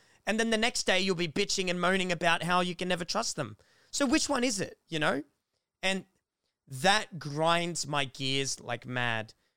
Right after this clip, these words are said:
You don't know people like you think you do. Um, and I hate that a lot. It's very,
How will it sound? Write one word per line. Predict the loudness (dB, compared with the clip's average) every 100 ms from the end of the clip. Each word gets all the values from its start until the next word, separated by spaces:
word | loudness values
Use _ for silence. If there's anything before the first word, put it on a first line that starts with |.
| _ _
You | -8 2 2 2
don't | 4 4 4 0 -4
know | 0 0 0 -2 -8 _ _ _ _
people | -4 -2 -2 -4 -2
like | -4 -4 -6
you | -10
think | -8 -8 -8 -10
you | -8
do. | -6 -6 -10 _ _ _ _ _ _
Um, | 2 4 2 0 -6 _
and | -2
I | -2 -4 -14 -6
hate | -4 -4 -4
that | -4 -4 _ _ -12
a |
lot. | -8 -6 -8 -10 _ _ _ _
It's | -6 -4
very, | -6 0 2 4 2 -4